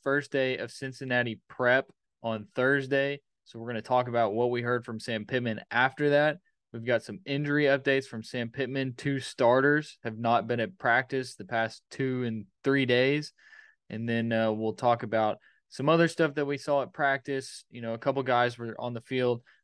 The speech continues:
Marcus Miller was back on the field. And then, uh, our big debate topic is going to be,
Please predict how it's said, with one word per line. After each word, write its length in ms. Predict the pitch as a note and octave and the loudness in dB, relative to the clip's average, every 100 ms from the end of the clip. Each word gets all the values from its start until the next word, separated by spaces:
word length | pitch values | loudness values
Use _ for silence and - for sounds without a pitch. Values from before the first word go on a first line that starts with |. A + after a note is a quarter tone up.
| - | -4
Marcus 320 | B2 A#2+ G#2+ | -4 -4 -6
Miller 340 | C3 C3+ C3 C3 | 0 2 2 0
was 140 | B2 | -2
back 280 | B2 A#2+ B2+ | -2 -2 -2
on 140 | A#2+ | -8
the 80 | A2+ | -8
field. 500 | - A#2+ A#2+ A2+ A#2 _ _ _ | -8 -4 -2 -4 -8 _ _ _
And 220 | G#2+ A2 A#2 | -14 -8 -4
then, 180 | A2+ | -2
uh, 360 | A2+ A2 G#2+ G2 - - | 0 0 0 -2 -6 -4
our 140 | B2 | -4
big 400 | A#2 D3+ F3+ - - _ B2 A#2 | 0 2 2 -2 -18 _ -16 -6
debate 580 | C#3 A#2+ C#3+ C#3+ - - - | -2 2 4 2 -4 -20 -8
topic 500 | A#2+ G#2+ A2+ G2 G#2+ | -2 -2 -2 -8 -10
is 120 | G#2 | -6
going 240 | A#2 A2 | -4 -4
to 100 | A#2 | -8
be, 320 | G#2+ G#2 G2+ | -8 -8 -8